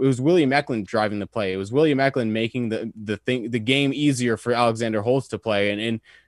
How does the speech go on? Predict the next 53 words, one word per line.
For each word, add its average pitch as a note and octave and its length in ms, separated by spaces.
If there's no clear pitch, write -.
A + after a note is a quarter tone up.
Alexander D3+ 380
Holtz C#3 180
has C3 160
that A#2 160
elite G#2 260
shot. C3 320
He's A2 140
got A2+ 160
that G#2+ 200
crazy C3 440
upside A2+ 320
offensively, A#2 580
but G#2 200
William E3+ 300
Eklund D#3 280
is G#2 120
a F#2 100
very C3+ 420
smart A2+ 380
player. G#2 240
He's G#2 160
a G2+ 80
silky D#3+ 480
smooth B2 380
playmaker. A#2 480
There's A#2+ 160
been D3 140
comparisons C3 500
to B2 100
Nicklas A#2+ 320
Backstrom A2+ 480
even. G#2 220
And, G#2+ 160
and D3 120
while D#3 120
I D#3 100
think D#3 160
that's C#3+ 160
maybe C#3+ 240
a C#3 80
little C3 220
lofty A#2 300
because A#2 220
it's A#2 140
a A2 60
Hall A#2 180
of A2+ 60
Fame G#2+ 200
player B2 240
we're A2+ 120
talking G#2+ 320
about, B2 260
but B2 160